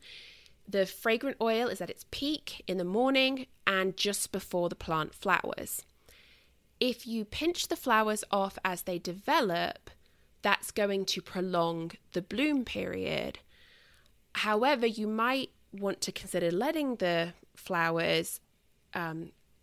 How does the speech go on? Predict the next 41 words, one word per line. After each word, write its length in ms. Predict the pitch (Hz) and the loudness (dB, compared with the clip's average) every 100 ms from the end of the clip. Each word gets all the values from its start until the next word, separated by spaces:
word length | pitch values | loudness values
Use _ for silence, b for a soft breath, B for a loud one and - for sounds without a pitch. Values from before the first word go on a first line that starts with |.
| - | 4
open 560 | 254 302 - 190 175 170 | 6 4 2 2 2 0
because 560 | 160 - 175 165 - - | -4 -2 0 0 -2 -8
this 180 | 170 - | -6 -6
is 100 | 175 | -6
a 60 | 160 | -6
good 160 | 151 | -8
pollinator 540 | - 165 160 - - - | -6 -4 -4 -6 -8 -12
plant 420 | - - - - 170 | -10 -8 -10 -8 -6
and 200 | 156 156 | -6 -6
the 60 | |
flowers 360 | - 175 180 170 | -2 0 0 -4
need 120 | 156 | -8
to 100 | - | -6
be 120 | 156 254 | -2 2
open 460 | 262 254 254 233 | 2 0 -4 -4
for 140 | - 180 | -2 -4
our 80 | |
pollinators 540 | 170 165 156 151 147 - | -2 -4 -4 -6 -8 -12
to 60 | |
get 160 | 254 262 | -8 -4
in 140 | 214 | -4
there, 300 | 214 202 196 B B B B B - | -4 -4 -4 B B B B B -10
get 220 | 180 - | -6 -6
their 280 | 175 165 175 - | -6 -8 -8 -10
pollen 460 | - 269 247 240 233 B B | -4 -2 -2 -4 -8 B B
and 100 | 170 | -10
get 140 | - - | -8 -8
their 100 | 151 | -6
nectar. 400 | - - - - - _ _ _ _ _ _ _ _ - - | -8 -8 -10 -12 -12 _ _ _ _ _ _ _ _ -16 -6
When 200 | 233 233 | -2 -2
you're 100 | 208 | -2
cutting 580 | - 277 - 277 277 269 | -2 -4 -2 -4 -2 -2
the 120 | 226 | -4
stem, 500 | - - 196 220 285 B B B B - | -6 -2 0 0 -4 B B B B -6
take 220 | 294 294 | -4 0
about 180 | 285 254 | 0 0
a 60 | |
third 320 | 226 208 202 214 | 0 0 0 0
to 140 | 254 | -2
a 40 | |
half. 640 | 240 - 175 165 - - | -2 0 2 4 2 -2